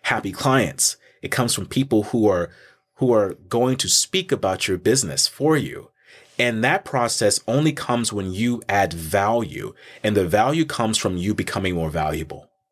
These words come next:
So when we can start with the person becoming more valuable, then that value trickles into the business. And that's what I,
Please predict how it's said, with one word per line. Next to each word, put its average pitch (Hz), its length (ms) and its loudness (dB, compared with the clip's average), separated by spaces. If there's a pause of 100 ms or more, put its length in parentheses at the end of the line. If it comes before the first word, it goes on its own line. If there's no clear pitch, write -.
(340)
So 90 340 0
when 98 220 2
we 131 100 4
can 135 120 2
start 127 300 2
with 107 120 -2
the 104 80 -4
person - 400 0
becoming 104 280 -2
more 87 140 0
valuable, 95 560 0 (240)
then 120 160 2
that 117 180 2
value 98 520 0
trickles 101 280 -2
into 82 140 -4
the 78 80 -4
business. 78 500 -2
And 92 160 -4
that's 117 220 0
what 110 140 0
I, 98 200 0